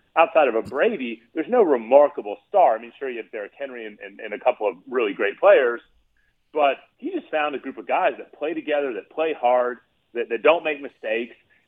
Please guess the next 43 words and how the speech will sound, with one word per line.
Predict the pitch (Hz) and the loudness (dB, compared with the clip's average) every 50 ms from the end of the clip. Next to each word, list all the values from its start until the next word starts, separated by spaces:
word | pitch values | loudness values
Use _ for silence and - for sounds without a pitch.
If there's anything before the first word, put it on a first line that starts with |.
| _ | _
And | 156 156 165 | 0 2 4
I | 165 165 | 4 2
think | - - 196 190 190 | 2 -2 -6 -6 -2
that, | 185 180 156 139 131 - - _ _ _ _ _ | 2 4 4 4 2 0 -10 _ _ _ _ _
um, | 135 131 127 120 113 110 113 - | 4 4 4 4 2 -2 -4 -2
what | 135 165 165 151 | -2 -2 0 0
makes | 160 170 160 165 | -2 -2 -2 -2
him | - 170 160 147 - _ | -4 -4 -4 -4 -6 _
so | 151 139 127 | -2 -2 -2
great | - - 120 117 127 131 135 131 127 | -2 -2 0 2 2 2 2 -2 -4
is | 120 113 110 107 104 104 101 _ _ _ _ _ | -4 -2 0 0 0 -2 -4 _ _ _ _ _
not | 123 143 165 160 147 147 | 0 2 4 4 4 4
only | 156 156 160 151 139 135 127 | 4 2 2 0 -2 -6 -4
does | 117 131 120 | -2 -4 -4
he | 104 117 | -4 -6
know | 110 117 120 117 | -6 -2 -2 -2
the | 113 113 | -2 -2
game | - 120 113 110 101 | -2 -2 -2 -2 -2
well | 107 113 113 117 117 110 | 0 2 2 4 2 0
because | - 110 - 120 113 | -2 -6 -10 -10 -10
he | 101 107 | -8 -6
learned | 101 113 117 110 | -4 -4 -2 -2
it | 113 - | -4 -6
from | - 101 92 | -6 -6 2
Belichick, | 101 110 110 113 110 104 - 107 95 90 90 - _ _ _ _ _ _ _ _ | 4 6 6 6 2 2 2 2 2 2 0 -4 _ _ _ _ _ _ _ _
uh, | - 113 104 98 101 104 120 | 4 4 6 6 4 2 0
and | 117 107 104 - | -4 -6 -6 -4
playing | - 135 127 120 113 107 113 | 4 4 6 6 4 2 0
there, | 131 135 123 117 107 104 98 - - _ _ _ _ | 0 2 2 4 2 0 -2 -4 -14 _ _ _ _
but, | 156 165 160 | -4 -2 2
but | 160 170 | 6 8
also | 170 170 175 170 175 160 | 8 8 8 4 0 -4
he | 131 147 156 | -2 -2 -2
has | 147 127 | -2 -2
this | 135 135 - | -4 -10 -14
ability | - 90 123 120 120 120 117 113 110 101 | -12 -10 -6 -6 -6 -6 -6 -8 -10 -10
just | 95 113 110 - | -12 -12 -12 -8
to, | 127 113 110 - - | -6 -4 -4 -6 -6
just | - 131 127 _ | -12 -14 -12 _
to | - 104 | -14 -14
bring | - - 123 139 151 156 | -8 -4 -4 -4 -4 -4
people | - 139 135 - 127 123 | -4 -4 -4 -2 -2 -4
together | - _ 117 98 117 113 110 107 113 110 107 104 - | -6 _ -6 0 4 4 4 4 4 2 0 0 -4